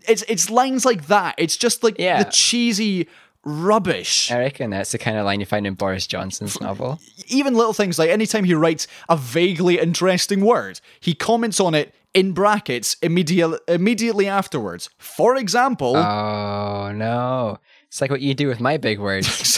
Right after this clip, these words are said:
Speaker 1: Exactly. It was, here's an example. "I was flabbergasted."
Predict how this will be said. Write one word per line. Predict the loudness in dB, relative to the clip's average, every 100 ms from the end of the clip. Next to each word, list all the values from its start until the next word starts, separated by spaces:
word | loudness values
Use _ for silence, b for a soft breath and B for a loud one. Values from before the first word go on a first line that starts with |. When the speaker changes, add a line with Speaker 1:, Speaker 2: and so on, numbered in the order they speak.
| -2 -6
Speaker 1:
Exactly. | -2 0 2
It | 2
was, | 0 -2
here's | -2 0 2
an | 0
example. | -2 -2 -2 -2 -6 B B B B
"I | -2 0
was | 2 0 0
flabbergasted." | 0 0 2 0 -2 -4 -8 -10